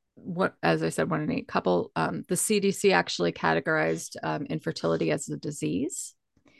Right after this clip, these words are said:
which is very interesting for a lot of people. Um, but, you know,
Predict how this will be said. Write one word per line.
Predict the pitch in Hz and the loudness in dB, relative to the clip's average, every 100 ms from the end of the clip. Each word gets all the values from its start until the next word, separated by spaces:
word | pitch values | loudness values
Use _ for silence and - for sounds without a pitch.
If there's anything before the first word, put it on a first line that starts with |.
| - - _ _ _ - | -20 -20 _ _ _ -4
which | 175 170 170 | -2 0 -2
is | 160 - - 170 | -4 -8 -10 2
very | 170 170 | 6 6
interesting | 175 180 190 - 220 226 | 4 0 0 2 2 4
for | 175 | 4
a | 165 | 4
lot | 165 160 | 4 4
of | 165 | 2
people. | - 185 - 233 285 285 - - _ - | 0 -2 4 4 4 -2 -14 -20 _ 2
Um, | 170 170 165 165 - - 170 - | 4 6 4 2 -2 -4 -2 4
but, | 165 160 160 - - _ _ _ | 6 6 2 -6 -20 _ _ _
you | 190 | 2
know, | 185 165 | 6 6